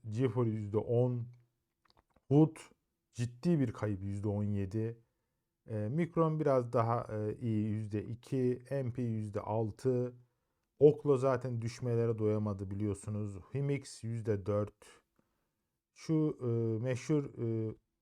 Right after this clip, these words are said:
Quantum'lara bakalım. Ionq yüzde yedi, Q B T S yüzde on beş,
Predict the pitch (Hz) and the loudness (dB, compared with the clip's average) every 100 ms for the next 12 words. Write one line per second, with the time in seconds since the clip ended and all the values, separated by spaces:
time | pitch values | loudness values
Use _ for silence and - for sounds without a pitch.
0 | _ - 143 156 160 127 110 104 98 90 | _ 0 4 6 4 -2 -2 -2 -2 -2
1 | 101 107 139 131 _ _ _ _ _ 143 | -2 -2 -2 -6 _ _ _ _ _ 6
2 | 147 147 139 - 139 131 120 120 113 117 | 8 8 6 0 0 0 2 4 6 4
3 | 110 120 120 - - 123 127 123 123 120 | 4 2 2 -4 -2 0 0 0 2 2
4 | 110 117 113 120 127 131 135 135 127 - | 2 0 4 6 6 8 10 10 6 -8
5 | - | -14